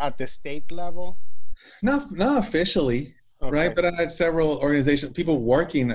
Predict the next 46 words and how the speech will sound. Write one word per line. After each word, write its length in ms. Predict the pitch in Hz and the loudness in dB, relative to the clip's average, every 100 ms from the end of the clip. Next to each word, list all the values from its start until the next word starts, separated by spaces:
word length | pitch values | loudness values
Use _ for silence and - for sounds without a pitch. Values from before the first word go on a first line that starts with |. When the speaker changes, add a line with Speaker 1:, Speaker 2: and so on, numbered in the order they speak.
| - | -2
Speaker 2:
or 140 | 117 | 0
it's 120 | 120 120 | 0 0
like, 200 | 117 110 - - - | -4 -6 -14 -20 -6
just 180 | 120 127 | -2 0
like, 120 | 113 | 0
"Hey, 140 | 127 | 0
man, 280 | 127 120 117 - | 2 0 -2 -4
how 80 | 120 | -4
can, 140 | 127 | -2
how 120 | 123 | -2
can 140 | 131 127 | 0 0
I 60 | |
chip 260 | 107 120 101 | 0 0 0
in?" 220 | 123 98 - _ - - | -2 -2 -8 _ -4 -2
Speaker 1:
Sure, 420 | - - 135 135 - | -4 -2 0 -2 -2
sure. 300 | - 131 127 - - | -2 0 0 0 -2
Okay. 220 | 127 - 120 - - - 110 | -2 -2 -6 -10 -10 -4 0
Speaker 2:
And 80 | 147 | 0
so 120 | 143 | 0
Speaker 1:
Thanks. 260 | 110 - - | 0 0 0
Speaker 2:
they 60 | 131 | -2
did. 260 | 120 95 95 - _ - - - - - - | 0 0 -6 -14 _ -2 0 0 -2 -8 -6
And 100 | 104 | -6
so 120 | 104 | -4
they 120 | 101 | -4
did. 420 | 98 123 110 98 - | -2 0 2 0 -4
But, 220 | 113 113 | -2 0
uh, 360 | 110 110 107 98 - - - _ | 2 0 0 -4 -12 -20 -20 _
the 100 | 143 | -2
outpouring 280 | 175 208 190 | 0 0 0
of 40 | |
support 600 | - 139 160 160 156 - _ | 0 -2 0 0 -2 -8 _
like 200 | 120 107 | -4 0
that 220 | 131 135 | 0 0
from 380 | - 117 107 - - - - | 0 -2 -2 -8 -14 -4 -2
all 100 | 127 | 0
my 140 | 135 123 | 0 0
networks, 440 | 127 131 131 120 | 0 0 0 0
and 200 | - 120 | 0 0
just 260 | 143 180 - | 2 0 -2
also, 540 | 185 269 - 202 202 - - _ _ _ - - | -4 -2 0 0 -4 -6 -20 _ _ _ -12 -8
I 40 | |
have 60 | 139 | -6
to 60 | |
say, 160 | - 196 | -2 -4
like, 180 | 113 | -6